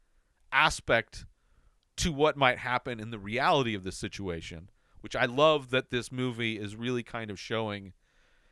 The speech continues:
what could happen if people actually hacked our system and had control or shut down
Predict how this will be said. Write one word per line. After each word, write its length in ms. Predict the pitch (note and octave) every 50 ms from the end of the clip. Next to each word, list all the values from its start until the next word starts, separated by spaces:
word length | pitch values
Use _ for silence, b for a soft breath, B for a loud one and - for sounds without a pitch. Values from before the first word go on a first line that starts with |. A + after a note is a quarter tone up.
| _ _ _ _ _ _ _ _ _ _ _ _
what 460 | - C#3+ C3+ C3+ D#3 G#3 A3 - -
could 180 | - G3+ F#3+ D#3
happen 640 | B2 E3 E3 E3 E3+ - C#3 C3 A#2+ A#2 A#2 A#2+ B2+ - -
if 300 | A#2+ A#2+ A#2+ - - -
people 400 | - - B2+ A#2+ - C3 A#2+ A2
actually 520 | A2+ A#2+ A#2 - - - B2+ A#2+ A2+ G#2+
hacked 500 | F2+ - - - A2 G#2+ - _ - - -
our 160 | A2+ G2+ F2+
system 600 | - - - F2 E2+ - - F#2+ F2 E2 E2+ E2+ - _ _ _ _ _ _ _ _ -
and 120 | F#2+ F#2
had 340 | - - A#2 C3+ C3 A#2+ -
control 720 | - B2+ A2 - - - A2+ G#2+ G#2+ G#2 G#2 G#2 G2+ G#2+ - -
or 140 | A2 G#2
shut 440 | - - - - C3 A2+ - F#2+ F#2+
down 500 | - G#2 G#2+ A2+ A2 G#2+ G#2+ G#2 G2+ F#2+